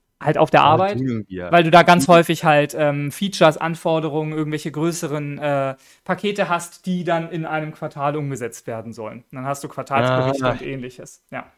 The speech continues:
Speaker 2: Ich kenn dann, da kenn ich, da kenn ich dann eher den Fünfjahresplan, aber das ist was anderes.
Speaker 1: Das ist auch wieder was anderes, ja.
Speaker 2: So.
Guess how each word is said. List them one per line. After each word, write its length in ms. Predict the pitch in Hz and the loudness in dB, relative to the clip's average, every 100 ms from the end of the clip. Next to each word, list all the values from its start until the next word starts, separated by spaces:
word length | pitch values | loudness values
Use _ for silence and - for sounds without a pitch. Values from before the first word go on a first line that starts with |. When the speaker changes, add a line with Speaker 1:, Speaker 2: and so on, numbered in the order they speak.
| - | -20
Speaker 2:
Ich 180 | 113 - | -20 -12
kenn 220 | 156 143 | -8 -6
dann, 140 | 131 | -4
da 120 | 135 | -4
kenn 160 | 143 175 | -4 -6
ich, 140 | 175 | -4
da 120 | 156 151 | -2 -2
kenn 200 | 156 139 | -4 -8
ich 160 | 185 | -6
dann 160 | 185 165 | -4 -4
eher 100 | 165 | -6
den 140 | 156 | -6
Fünfjahresplan, 960 | - 160 156 180 170 104 - - 87 87 | -8 -10 -4 0 0 -2 -10 -8 -8 -8
aber 140 | 95 | -8
das 100 | 123 | -8
ist 160 | 139 135 | -10 -10
was 140 | 131 | -12
anderes. 420 | 101 82 73 - - _ - | -12 -12 -14 -16 -20 _ -2
Speaker 1:
Das 140 | 180 | 0
ist 20 | |
auch 140 | 180 151 | 0 -4
wieder 120 | 139 | -8
was 140 | 127 | -8
anderes, 420 | 127 117 - 135 - | -12 -14 -14 -14 -14
ja. 160 | 170 _ _ - - _ | -18 _ _ -20 -20 _
Speaker 2:
So. 240 | - 87 | -14 -14